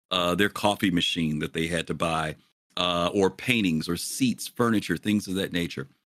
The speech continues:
In that industry, if you look at any of these studios, go back and look at Bethesda's, uh, video for their opening for Starfield, you will see a very elaborate studio.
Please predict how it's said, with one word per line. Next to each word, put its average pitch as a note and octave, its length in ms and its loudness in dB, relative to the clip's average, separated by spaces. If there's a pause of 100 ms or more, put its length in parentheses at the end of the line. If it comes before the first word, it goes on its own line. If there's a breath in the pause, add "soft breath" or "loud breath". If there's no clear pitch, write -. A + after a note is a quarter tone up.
(440)
In F3 280 4
that D#3 280 -2
industry, G#2+ 640 0
if F#2 140 -2
you A#2 80 4
look C3 160 2
at - 120 -4
any G#2+ 140 2
of A#2 80 0
these B2 140 2
studios, G#2+ 400 0
go A2+ 100 2
back D3 220 0
and C3 100 2
look C3 140 0
at A2 100 -2
Bethesda's, G#2 720 -2
uh, F2 320 0
video E2+ 500 -2
for E2 160 -6
their F2 260 0
opening F#2 380 0
for F2 200 -4
Starfield, E2 600 -2
you G2 160 2
will C3 120 4
see - 180 -2
a G2 80 2
very F2+ 360 -2
elaborate D#2+ 840 -6
studio. D#2 480 -6